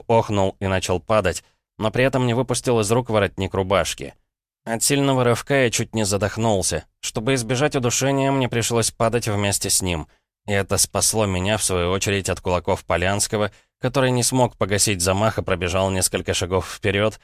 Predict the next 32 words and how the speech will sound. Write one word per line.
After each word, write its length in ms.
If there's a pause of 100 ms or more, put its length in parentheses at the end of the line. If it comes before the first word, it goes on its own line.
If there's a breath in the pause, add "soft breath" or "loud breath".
(280)
и 100
взвыл, 420
когда 300
его 180
кулак 380
впечатался 640
в 60
стену. 460 (600)
Евгений 420
упал 280
неудачно, 640
подвернув 460
ногу. 400 (460)
Я 180
не 140
стал 280
ждать, 320
пока 220
тот 200
очухается, 680 (320 soft breath)
и 60
добавил 380
локтем 460
в 60
солнечное 600
сплетение. 640 (460)
Смирнов 520
дёрнулся, 540
и 80
я 160
услышал 400
треск. 400